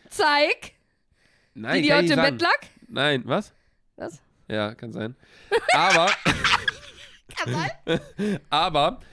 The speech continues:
Speaker 2: du kannst jetzt bei Snapchat ganz, ganz viel dir einfach erkaufen. So Sachen, die vorher halt so, die man unbedingt beibehalten wollte, so Flammen, damit man halt sich täglich einen Snap schickt und so, kann man sich jetzt kaufen, damit die wiederhergestellt werden.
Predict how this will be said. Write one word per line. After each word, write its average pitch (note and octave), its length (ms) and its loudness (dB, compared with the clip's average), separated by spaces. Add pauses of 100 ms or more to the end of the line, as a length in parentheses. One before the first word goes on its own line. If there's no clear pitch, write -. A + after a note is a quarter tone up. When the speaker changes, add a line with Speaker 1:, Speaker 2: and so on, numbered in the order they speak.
(260)
Speaker 2:
du C#3 100 -6
kannst F#3 280 -2
jetzt E3+ 140 -2
bei D3+ 120 0
Snapchat E3 440 -2
ganz, F#3+ 220 -4
ganz G3 240 -4
viel G#3+ 200 -4
dir D#3+ 140 0
einfach E3 220 -2
erkaufen. D3+ 580 0
So A#2+ 100 2
Sachen, E3+ 360 -4
die D#3 160 -6
vorher F#3+ 380 2
halt E3 220 0
so, D3+ 100 0
die C#3+ 100 -4
man D3 120 0
unbedingt F3 300 -2
beibehalten C#3+ 520 0
wollte, C3 300 2
so A#2+ 240 0 (120)
Flammen, C3+ 540 0
damit B2 220 0
man B2 120 -2
halt A#2+ 140 -2
sich A#2 140 -8
täglich - 280 -6
einen A#2 80 -8
Snap - 280 -4
schickt - 220 -8
und A#2+ 60 -8
so, B2+ 160 -4 (340)
kann C#3 100 -2
man C3+ 80 0
sich B2+ 100 -4
jetzt B2+ 160 -4
kaufen, C#3 340 0
damit G#2+ 180 -4
die G#2+ 60 -12
wiederhergestellt G#2+ 560 -6
werden. G#2+ 240 -4